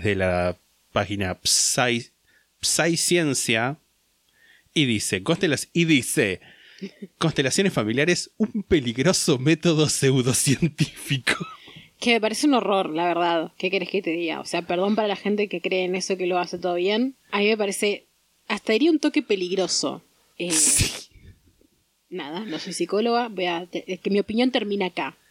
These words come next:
Speaker 1: Sí, sí, sí.
Speaker 2: Eh, sobre la relación de Nicolino y Monzón, porque la serie la pintan como que son medio rivales, no encontré en ningún lado que dijera que eran rivales, eh, y busqué bastante al respecto porque me dio mucha intriga.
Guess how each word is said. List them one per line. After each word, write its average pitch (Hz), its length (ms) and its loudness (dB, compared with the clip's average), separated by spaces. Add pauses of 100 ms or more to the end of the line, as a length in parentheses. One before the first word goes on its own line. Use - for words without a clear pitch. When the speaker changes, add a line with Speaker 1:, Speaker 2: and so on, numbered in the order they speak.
(220)
Speaker 1:
Sí, - 480 -2 (640)
sí, - 320 -2
sí. 85 300 -6 (320)
Speaker 2:
Eh, 233 220 2
sobre 269 220 2
la 269 120 4
relación 277 300 2
de 415 80 4
Nicolino 247 360 2
y - 20 4
Monzón, 240 600 2 (360)
porque 180 420 -2
la 156 300 -2
serie 202 240 -2
la 190 120 0
pintan 196 420 -2
como 170 260 -4
que 175 100 -12
son 170 160 -8
medio 175 200 -4
rivales, 262 480 0 (380)
no 339 80 2
encontré 381 220 2
en 359 60 6
ningún 285 240 6
lado 240 420 4 (100)
que 180 360 0 (200)
dijera 220 380 0
que 175 300 -4 (600)
eran 247 260 4
rivales, 254 640 4 (400)
eh, 185 260 -2
y 175 100 0
busqué 196 460 0
bastante 294 480 2
al 277 60 6
respecto 311 440 0
porque - 260 -2
me 190 80 -2
dio 214 80 4
mucha 254 200 2
intriga. 262 360 2